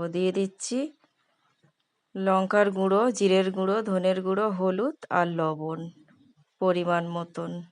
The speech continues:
এই উপকরণগুলো দিয়ে দেব একসাথে, দিয়ে খুব ভালো করে কষিয়ে নেব। দেখুন বন্ধুরা, এবারে দিয়ে দিয়েছি ভাজা আলুগুলো।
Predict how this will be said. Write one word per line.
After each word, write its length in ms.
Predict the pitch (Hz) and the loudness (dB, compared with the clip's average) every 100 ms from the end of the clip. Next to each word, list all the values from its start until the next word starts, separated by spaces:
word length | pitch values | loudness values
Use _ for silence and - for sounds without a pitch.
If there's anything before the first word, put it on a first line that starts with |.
| _ _ _ _ _ _ _ _ _ _ _ _ _ - | _ _ _ _ _ _ _ _ _ _ _ _ _ -6
এই 200 | 190 196 | 0 2
উপকরণগুলো 760 | 190 196 196 196 196 190 202 226 226 | 0 -2 0 2 2 2 0 0 -2
দিয়ে 180 | 190 175 175 | 0 0 0
দেব 200 | 170 175 175 | -2 0 0
একসাথে, 540 | 170 - 170 160 - 170 - _ _ _ _ - | -2 -8 -8 -10 -12 -14 -16 _ _ _ _ -12
দিয়ে 300 | 190 190 196 220 | -6 -2 -2 -4
খুব 300 | - 208 226 226 - 180 | -8 -4 -4 -4 -6 0
ভালো 360 | 175 180 190 208 208 | 2 2 0 -2 -2
করে 280 | 185 180 240 330 _ _ _ _ _ | -2 0 -2 -4 _ _ _ _ _
কষিয়ে 500 | - 190 - - 180 165 | -2 0 0 -4 -4 -6
নেব। 240 | 156 160 165 175 _ _ _ _ _ _ _ _ - | -6 -10 -14 -16 _ _ _ _ _ _ _ _ -10
দেখুন 360 | 190 190 214 208 196 | -6 -6 -4 -6 -2
বন্ধুরা, 460 | 190 185 190 208 330 - _ _ _ _ _ _ _ _ _ _ _ _ _ _ | -2 -2 0 2 2 -2 _ _ _ _ _ _ _ _ _ _ _ _ _ _
এবারে 360 | 202 185 185 196 | -4 0 2 2
দিয়ে 220 | 185 180 | 2 0
দিয়েছি 420 | 175 185 190 190 247 285 220 | 0 0 -2 -2 -4 -2 2
ভাজা 300 | 175 185 185 170 | 2 4 6 6
আলুগুলো। 540 | 165 170 165 160 160 | 4 0 -4 -6 -6